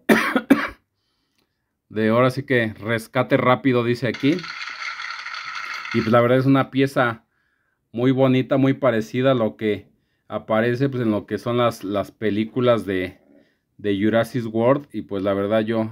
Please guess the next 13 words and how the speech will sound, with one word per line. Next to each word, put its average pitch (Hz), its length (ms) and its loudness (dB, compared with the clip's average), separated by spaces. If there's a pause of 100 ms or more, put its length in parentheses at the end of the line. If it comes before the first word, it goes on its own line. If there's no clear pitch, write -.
yo 110 120 -4
muy 113 180 0
contento, 113 480 -2
muy... 113 380 -2 (1080)
Pues, 104 280 -4
ahora 113 140 2
sí 117 120 -6
que 104 360 -2 (200)
feliz 110 380 0
por 123 160 0
encontrar 107 400 2
esta 123 300 -2
pieza. 127 520 -2